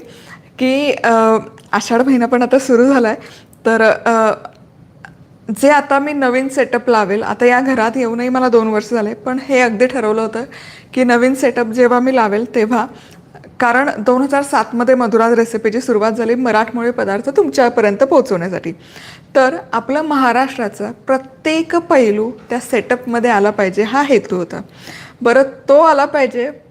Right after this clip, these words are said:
त्यामुळे मग पहिले विठू माऊली तर आलेच पाहिजे. पण माझा अट्टहास होता, आग्रह होता आणि हट्ट होता की मी विकत मूर्ती नाही घेणार विठू माऊलींची, आणि त्यामुळे वेळ लागला.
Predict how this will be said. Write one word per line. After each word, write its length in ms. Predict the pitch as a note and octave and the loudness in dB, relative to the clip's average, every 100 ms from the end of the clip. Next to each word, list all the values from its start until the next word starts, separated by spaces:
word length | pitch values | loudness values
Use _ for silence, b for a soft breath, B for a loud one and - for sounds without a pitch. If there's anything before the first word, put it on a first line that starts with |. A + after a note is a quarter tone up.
| _ _ | _ _
त्यामुळे 600 | A3+ G3+ - B3+ A#3+ C4 | -16 -16 -2 0 2 4
मग 160 | C#4 D4 | 4 2
पहिले 760 | D4 D#4+ C4+ C4+ D4 - - - _ _ | 0 2 4 4 4 2 -6 -20 _ _
विठू 300 | A#3 B3+ C4 | -8 -8 -6
माऊली 300 | D#4+ C#4+ C4+ C#4+ | -2 2 2 2
तर 100 | D#4+ | 2
आलेच 380 | - A3+ A3 A3 | 2 2 0 -2
पाहिजे. 240 | F3+ - - B B B _ - | -6 -8 -10 B B B _ 0
पण 180 | C#4 E3+ - - - | 0 0 -6 -18 -8
माझा 340 | A#3+ A3+ A#3 | -4 -2 -2
अट्टहास 640 | D4+ B3 - C4 C4+ C#4+ D4 | -2 -2 -4 -4 0 -2 -2
होता, 360 | C4 A3 A#3 - | -2 -2 -4 -2
आग्रह 440 | A3+ F#3+ G#3+ A#3+ | -4 -2 0 0
होता 460 | C4+ C#4 B3 A3 A3+ - B B B | 0 0 0 -2 -6 -8 B B B
आणि 160 | A#3 C#4 | -2 0
हट्ट 320 | E4 - - | 0 -2 0
होता 320 | C4 A3 F3+ | 0 0 -4
की 180 | G3 B3 | -6 -6
मी 200 | C4+ E4+ | -4 -4
विकत 540 | F4 D4+ - D4 D#4+ | -2 -4 0 0 0
मूर्ती 400 | F4+ E4+ C#4 C#4 | 0 -2 -2 -2
नाही 240 | D#4+ C#4 B3 | 0 2 0
घेणार 300 | B3+ A3 F#3+ | 0 -2 -2
विठू 300 | F#3+ F#3+ A3 | -2 -2 -4
माऊलींची, 560 | G3 D#3 D3+ E3 - C#3 B B B B | -2 -2 -4 -8 -12 -18 B B B B
आणि 160 | G3+ A3+ | 0 0
त्यामुळे 640 | - C4+ D4+ F4 E4+ E4 | 0 2 2 2 2 2
वेळ 280 | D4 C4+ C4+ | 4 6 6
लागला. 380 | B3 G3+ F#3+ | 4 0 -6